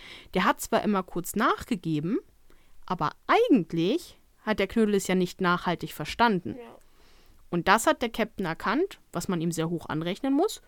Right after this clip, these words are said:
Speaker 1: und ist so lange dran geblieben, bis der Knödel es verstanden hat. Und jetzt
Speaker 2: Ja.
Speaker 1: überlegen wir mal, wie lange das gedauert hat. Hellste Kerze auf der Torte ist er nicht, aber das sage ich schon immer. <laughs>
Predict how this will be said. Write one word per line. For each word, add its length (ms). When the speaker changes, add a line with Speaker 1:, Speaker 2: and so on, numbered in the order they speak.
Speaker 1:
und 100
ist 140
so 160
lange 260
dran 320
geblieben, 560
bis 260
der 120
Knödel 320
es 100
verstanden 440
hat. 200
Und 60
jetzt 140
Speaker 2:
Ja. 60
Speaker 1:
überlegen 340
wir 80
mal, 180
wie 60
lange 240
das 180
gedauert 380
hat. 160
Hellste 340
Kerze 300
auf 100
der 140
Torte 240
ist 140
er 60
nicht, 220
aber 140
das 140
sage 180
ich 80
schon 100
immer. 300
<laughs> 100